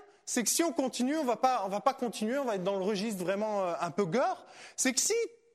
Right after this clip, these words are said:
t'attends toujours aux grandes choses et qu'il t'arrive une chose comme ça, tu vas commencer à être déçu, déçu de Dieu. Et qu'est-ce qui peut se passer ? Une amertume peut venir en toi. Et là, Satan a tout gagné. Et, euh, vraiment, ce qui m'a interpellé,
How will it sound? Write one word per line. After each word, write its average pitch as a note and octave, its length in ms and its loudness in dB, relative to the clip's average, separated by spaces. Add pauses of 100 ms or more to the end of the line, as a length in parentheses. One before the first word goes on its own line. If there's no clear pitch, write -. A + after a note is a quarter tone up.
(100)
t'attends E4 360 2
toujours D4 680 2 (240)
aux A3+ 100 4
grandes A#3+ 280 2
choses F#4 440 2 (560)
et A3+ 140 0
qu'il A#3+ 140 0
t'arrive C4+ 360 2
une B3+ 120 0
chose B3+ 220 -2
comme A3+ 160 -2
ça, C#4 140 0
tu C4+ 140 -6
vas A3 140 0
commencer A#3+ 340 -2
à C#4+ 60 2
être E3 140 -2
déçu, A#3+ 520 0 (260)
déçu C#4+ 480 0
de B3 140 0
Dieu. E3+ 360 -4 (360)
Et F#3+ 100 2
qu'est-ce D4 260 0
qui A#3+ 120 0
peut G#3+ 160 0
se G3 80 -8
passer ? G3+ 360 -2
Une G#3 220 0
amertume B3 560 -2
peut A3 80 -2
venir F#3 300 -4
en D#3 80 -6
toi. E3 200 -4 (280)
Et D#3+ 80 0
là, G#3+ 160 0
Satan G3 380 -2
a E3 40 -6
tout E3 140 -4
gagné. A#2 320 -6 (1120)
Et, A#3 180 2
euh, G3 160 2 (320)
vraiment, B3+ 240 2
ce - 100 -4
qui D4 120 2
m'a C4 100 2
interpellé, A#3+ 560 0